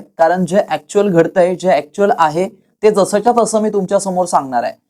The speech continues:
सगळ्यात पहिला प्रश्न की बिग बॉस मराठीचा सहावा सीझन हा आपल्या भेटीला कधी येणार आहे? तर उघडा उघड सांगतोय की बिग बॉस मराठीचा सहावा सीझन आपल्यासमोर कधी येणार याची ऑफिशियल कुठलीच डेट अजून फिक्स झालेली नाहीये.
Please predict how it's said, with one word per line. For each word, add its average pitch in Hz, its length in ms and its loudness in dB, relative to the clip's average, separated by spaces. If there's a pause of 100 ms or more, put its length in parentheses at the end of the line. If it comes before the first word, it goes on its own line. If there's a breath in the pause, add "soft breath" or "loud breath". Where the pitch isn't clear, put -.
(260)
सगळ्यात 226 300 2
पहिला 208 260 2
प्रश्न 196 420 0
की 202 160 -4
बिग 180 200 -4
बॉस 185 260 2
मराठीचा 170 420 -2
सहावा 165 400 0
सीझन 170 380 -4
हा 175 220 0
आपल्या 160 300 0
भेटीला 170 340 -2
कधी 143 240 2
येणार 120 200 0
आहे? 120 220 -6 (520)
तर 226 180 4 (120)
उघडा 180 280 4
उघड 226 220 2
सांगतोय 175 400 -2
की 196 120 -8
बिग 170 200 -2
बॉस 185 320 0
मराठीचा 180 580 0
सहावा 175 480 0
सीझन 165 360 -4 (540)
आपल्यासमोर 226 720 2
कधी 214 260 2
येणार 196 220 4
याची 190 380 -2 (100)
ऑफिशियल 202 540 -2
कुठलीच 226 920 0
डेट 202 380 2
अजून 175 380 0
फिक्स 180 380 -10
झालेली 175 360 2
नाहीये. 160 380 0